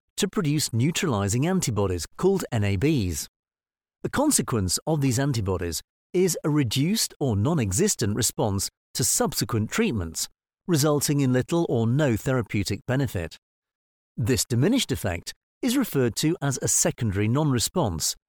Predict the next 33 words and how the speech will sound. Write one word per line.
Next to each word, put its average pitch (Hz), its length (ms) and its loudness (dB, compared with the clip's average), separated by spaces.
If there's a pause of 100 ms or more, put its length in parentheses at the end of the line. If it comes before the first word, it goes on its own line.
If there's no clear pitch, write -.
abbreviated 131 800 2
as 135 180 -2
S 117 200 -2
N 113 100 0
R, 107 300 0 (500)
and 156 220 -2
can 170 180 0
weaken 165 540 0
or 143 120 2
even 226 240 0
prevent 110 560 -2
future 175 380 -2
therapeutic 135 640 -2
benefits 117 460 -2
for 139 100 -2
patients. 104 640 -4 (1120)
In 254 140 2
a 277 40 2
key 165 240 0
publication, 117 760 -2 (300)
a 135 60 -4
panel 254 320 2
of 180 80 2
experts, 101 640 -2 (120)
including 175 440 0
Doctor 135 300 -2
Mary 120 240 2
Dingley 104 500 0
of 120 140 0
the 107 100 0
Cosmetic 131 520 0
Medicine 135 340 2
Centre 113 400 0